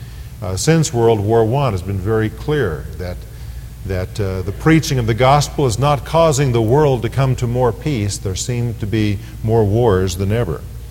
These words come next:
However, there are those today who are sort of re-, reviving this whole theory. And, uh, so you may hear that term occasionally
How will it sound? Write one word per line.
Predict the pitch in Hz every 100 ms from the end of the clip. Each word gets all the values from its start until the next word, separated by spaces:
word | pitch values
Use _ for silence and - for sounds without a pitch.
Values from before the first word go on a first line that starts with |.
| - - - -
However, | - 135 175 196 170
there | 139
are | 147 190
those | 131 120 131 -
today | - 107 120 139
who | 120 147
are |
sort | - 175 190
of | 185 131 131 120
re-, | 147 139 127 117
reviving | 131 135 131 113 123 165 180 131 107 82 76 82 -
this | 104 -
whole | 131 120 101
theory. | - 117 104 117 147 151 - - - - - - - - - - - - - - -
And, | 110 104 110 107
uh, | 107 104
so | - 127
you | 120 127
may | 147
hear | 127 - 165 143
that | 123 - -
term | 123 117 117 120
occasionally | 98 - 131 120 92 90 87 87